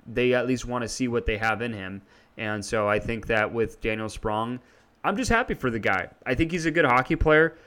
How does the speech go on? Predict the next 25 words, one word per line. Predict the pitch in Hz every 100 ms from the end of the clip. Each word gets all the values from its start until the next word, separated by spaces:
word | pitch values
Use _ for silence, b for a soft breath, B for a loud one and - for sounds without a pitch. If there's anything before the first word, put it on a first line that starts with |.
| b
I | -
think | 123 139
he's | 143
been | 135 143
a |
good | 123 131
hockey | 113 110 143
player | 127 139 131
at |
every | 113 117 131
level | 117 117 123
he's | 117 107
played | - 104 110
at. | 143 175 b b b b _ -
There | 127 135
were | 127
definitely | 127 120 139 135 135
some | - 127 117
red | 117
flags, | - 110 120 131
even | 139 131 120
statistically | - 107 120 113 135 139 139
in | 123
his | 110
game | - 110 123 131